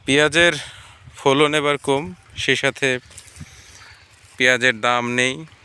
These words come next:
তো সব কিছু মিলে কৃষকের এবার, আহ,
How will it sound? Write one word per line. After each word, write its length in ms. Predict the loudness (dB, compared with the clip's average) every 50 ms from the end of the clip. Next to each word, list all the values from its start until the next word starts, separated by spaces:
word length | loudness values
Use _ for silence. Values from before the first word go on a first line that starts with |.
| _ -20 -20 -20 -20 -20 -18 _
তো 100 | -12 -10
সব 240 | -10 -8 -6 -6 -8 -8 -6
কিছু 300 | -6 -6 -4 -2 -2 -2
মিলে 520 | 0 2 0 2 4 4 2 2 0 -2 -6 -14 -20 -20 -12
কৃষকের 540 | -8 -4 -2 -2 -2 0 2 4 4 6 6
এবার, 280 | 4 4 4 2 2 0 -2 -10 -18 -20 -18 -20 -20 -20 -20 -20 -20 -20 -18 -18 -16 -16 -16 -16 -14 -14 -14 -14 -16 -18 -20 -20 -20 -20 -20 -20 -20 -20 -20 -20 -20 -20 -20 -20 -10 -6
আহ, 480 | -4 -2 -2 -2 -4 -6 -6 -8 -10